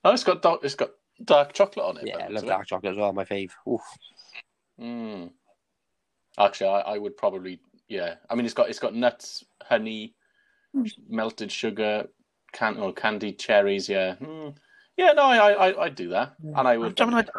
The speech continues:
Speaker 2: I'll see.
Speaker 1: probably.
Speaker 3: yeah, I mean, I'd eat one, but it's just, it's just this weird congealed fruit in it. That's what I'm not a fan of.
Speaker 2: Yeah,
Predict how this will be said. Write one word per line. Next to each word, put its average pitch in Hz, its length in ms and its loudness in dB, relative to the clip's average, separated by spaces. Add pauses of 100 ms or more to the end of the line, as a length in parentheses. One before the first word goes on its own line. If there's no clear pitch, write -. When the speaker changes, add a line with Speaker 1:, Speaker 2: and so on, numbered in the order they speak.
Speaker 2:
I'll 220 80 8
see. - 140 -8
Speaker 1:
probably. 175 80 6
Speaker 3:
yeah, 151 280 -2
I 151 40 -2
mean, 185 120 -8
I'd 196 120 0
eat 226 180 0
one, 123 220 4
but 143 100 -2
it's 143 120 -2
just, 151 180 0 (120)
it's 151 160 0
just - 180 -2 (260)
this - 200 -2
weird 180 260 6
congealed 170 440 2
fruit 180 320 4
in 147 80 -4
it. 123 160 -2
That's - 180 -10
what 147 80 -4
I'm 156 60 -6
not 160 160 -6
a - 20 -12
fan 156 200 -2
of. 135 220 -10 (400)
Speaker 2:
Yeah, 98 260 -20